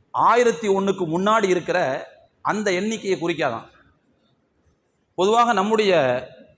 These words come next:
பேச்சு வழக்கிலேயே இந்த மாதிரி சில எண்ணிக்கைகளை நாம் சொல்லி எண்ணற்ற அப்படிங்கிற பொருளுக்கு நாம்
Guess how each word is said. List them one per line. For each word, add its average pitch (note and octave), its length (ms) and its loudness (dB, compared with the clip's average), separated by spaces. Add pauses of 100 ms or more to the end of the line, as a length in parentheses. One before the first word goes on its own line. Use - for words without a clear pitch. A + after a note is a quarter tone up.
(260)
பேச்சு C4+ 320 0
வழக்கிலேயே G3+ 540 2 (1160)
இந்த G#3+ 200 0
மாதிரி A#3+ 360 2
சில F#3 180 -2 (360)
எண்ணிக்கைகளை G#3+ 640 0
நாம் E3 260 0
சொல்லி G3+ 280 -2 (1200)
எண்ணற்ற C#4 800 2
அப்படிங்கிற G#3 480 0
பொருளுக்கு A3 380 2
நாம் E3+ 240 0